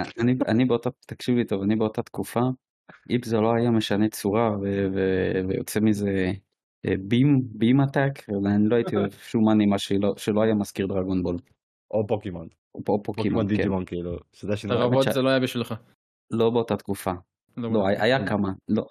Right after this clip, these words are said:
Speaker 1: ה-,
Speaker 2: לא,
Speaker 1: איזה
Speaker 2: גם
Speaker 1: דוגמה.
Speaker 2: בליץ' לא ראינו, גם בליץ' לא ראינו, אל תשכח.
Speaker 1: לא, אבל, אבל דוגמה, אהבתי את שינזו, כי שינזו היו משנה צורה, אתה מבין?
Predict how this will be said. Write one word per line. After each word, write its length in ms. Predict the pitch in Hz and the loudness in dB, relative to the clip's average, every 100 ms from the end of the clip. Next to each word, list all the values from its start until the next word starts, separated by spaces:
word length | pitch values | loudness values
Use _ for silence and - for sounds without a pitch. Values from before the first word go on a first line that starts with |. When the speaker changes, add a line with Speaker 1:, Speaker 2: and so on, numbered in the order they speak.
| - - - | -14 -6 -2
Speaker 1:
ה-, 60 | |
Speaker 2:
לא, 300 | 104 - 113 | -2 0 2
Speaker 1:
איזה 140 | 123 117 | 4 4
Speaker 2:
גם 100 | 120 | 2
Speaker 1:
דוגמה. 160 | 120 156 | 4 4
Speaker 2:
בליץ' 180 | - | 2
לא 80 | 185 135 | 2 4
ראינו, 340 | 117 104 92 | 4 2 -2
גם 180 | 87 107 | 0 0
בליץ' 240 | 123 156 156 | 2 0 0
לא 80 | 123 | -2
ראינו, 200 | 101 95 | 0 -2
אל 80 | 95 | -4
תשכח. 300 | 107 - 104 | -6 -6 -4
Speaker 1:
לא, 220 | 110 110 - | 2 2 2
אבל, 280 | 104 101 - | 0 0 0
אבל 140 | 95 101 | -2 -2
דוגמה, 460 | 101 110 104 120 | -2 -4 0 2
אהבתי 260 | 110 - 117 | 2 0 -4
את 80 | 110 | -2
שינזו, 380 | 113 104 101 98 | 2 2 2 -2
כי 100 | 107 | -4
שינזו 360 | - 131 131 | 0 2 2
היו 100 | 123 | 2
משנה 380 | 147 139 120 120 | 2 0 2 0
צורה, 360 | - 113 107 90 | 0 0 0 -2
אתה 140 | - | -4
מבין? 340 | 92 98 110 | -2 0 0